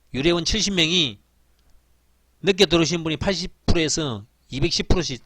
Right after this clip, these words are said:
전부 다 챙겼고 다시 잡아서 수익이 나고 있고요.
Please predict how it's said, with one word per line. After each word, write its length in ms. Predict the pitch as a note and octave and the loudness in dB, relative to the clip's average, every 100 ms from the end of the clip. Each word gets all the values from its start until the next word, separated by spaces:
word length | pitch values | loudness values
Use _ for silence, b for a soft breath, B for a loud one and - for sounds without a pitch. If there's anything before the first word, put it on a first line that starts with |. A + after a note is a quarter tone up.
| - | -2
전부 200 | E3+ D#3+ | -2 0
다 120 | C3+ | 0
챙겼고 640 | - G3 E3+ C3 A#2+ G2+ _ _ _ _ _ _ _ _ _ _ | 4 4 2 -4 -6 -8 _ _ _ _ _ _ _ _ _ _
다시 640 | - G3+ - F#3+ B2 F#2 _ _ _ _ _ | 4 6 6 4 0 -4 _ _ _ _ _
잡아서 640 | - E3 F3+ D#3 C3+ G#2+ F2+ | 4 6 6 4 2 0 -6
수익이 360 | - G3+ D3 A#2+ | -6 -4 -4 -2
나고 260 | D3+ F3 | 0 2
있고요. 380 | C#3+ C#3 A#2 G2 | 0 -2 -4 -6